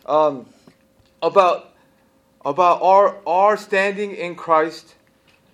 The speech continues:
And, um, I know the last night we spent a lot of time in prayer. That ain't no secret, right? And I want us to think about this as we enter the prayer time, okay? Uh, it's a guy named J D Greer, and he wrote,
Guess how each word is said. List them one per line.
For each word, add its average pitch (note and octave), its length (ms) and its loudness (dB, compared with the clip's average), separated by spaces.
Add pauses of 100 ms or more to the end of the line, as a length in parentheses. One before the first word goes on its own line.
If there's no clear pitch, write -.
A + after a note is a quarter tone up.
(120)
And, C#3+ 500 -8
um, B2 480 -10
I D3+ 100 -2
know F#3+ 140 -4
the F3+ 80 0
last E3+ 400 0
night D#3+ 260 -2
we C#3+ 80 -12
spent D#3 280 -6
a C#3 40 -6
lot D3+ 280 -2
of - 40 -20
time D3+ 220 -6
in C3+ 80 -14
prayer. D#3 540 -4
That D3+ 120 -4
ain't E3+ 140 -6
no F#3+ 120 -4
secret, D#3 560 -6 (120)
right? D#3 340 -8 (300)
And C#3+ 340 -8 (200)
I D#3 80 -10
want G3+ 280 -2
us D#3+ 200 -4
to D3+ 140 -14
think D#3 340 -12
about C3 320 -8
this B2+ 160 -10
as A#2+ 240 -18
we B2+ 100 -18
enter B2+ 400 -12
the A#2 120 -14
prayer A#2 280 -6
time, A#2 400 -12 (640)
okay? F#3 280 -8 (800)
Uh, C3 200 -2
it's B2 120 -12
a - 40 -20
guy F3 180 4
named D#3 220 -6
J D#3 200 -2
D D3+ 180 -6
Greer, C#3+ 380 0
and B2+ 100 -10
he C#3+ 100 -8
wrote, D#3 440 0